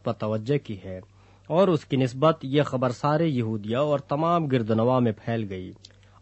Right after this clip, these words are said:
और यूहन्ना को उसके शागिर्दों ने इन सब बातों की खबर दी। इस पर यूहन्ना ने अपने शागिर्दों में से दो को बुलाकर खुदाबंद के पास ये पूछने को भेजा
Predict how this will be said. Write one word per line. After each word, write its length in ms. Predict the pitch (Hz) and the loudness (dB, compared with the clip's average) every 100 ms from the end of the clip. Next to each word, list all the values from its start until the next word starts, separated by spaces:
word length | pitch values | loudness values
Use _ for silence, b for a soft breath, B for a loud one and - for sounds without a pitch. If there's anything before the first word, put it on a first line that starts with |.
| _ | _
और 200 | 175 202 | 8 10
यूहन्ना 520 | 196 175 160 190 220 | 10 8 6 6 6
को 280 | 226 160 160 | 6 6 4
उसके 280 | 147 - 156 | 2 -2 -2
शागिर्दों 600 | - 139 139 165 170 190 | 0 0 0 -2 2 4
ने 300 | 131 123 131 - - | 6 4 0 -8 0
इन 140 | 165 | 0
सब 220 | 156 208 | 2 0
बातों 480 | 160 127 131 - 190 | 0 2 0 2 -2
की 300 | 180 131 113 | -2 -4 -4
खबर 360 | 110 - 135 117 | -2 0 2 0
दी। 300 | 101 95 92 b b b - | -2 -10 -12 b b b -8
इस 160 | 156 | -8
पर 160 | - 170 | 0 2
यूहन्ना 440 | 160 156 185 214 | 4 4 4 4
ने 140 | 208 147 | 4 2
अपने 220 | 127 131 | 2 -2
शागिर्दों 580 | - 143 143 160 165 190 | 2 0 2 0 2 2
में 180 | 143 | 2
से 320 | 127 135 123 127 b _ | 0 -2 -4 -6 b _
दो 180 | 131 185 | -2 0
को 140 | 180 | 0
बुलाकर 400 | 135 120 117 120 | 0 0 0 -2
खुदाबंद 540 | 120 - 151 160 123 113 | -6 -4 0 2 2 0
के 100 | 117 | -4
पास 380 | 107 117 117 139 | -4 -4 -4 -4
ये 160 | 151 | -8
पूछने 420 | 147 165 175 185 | -6 -6 -4 -4
को 140 | 170 120 | -4 -4
भेजा 420 | 101 98 113 156 | -6 -6 -4 -6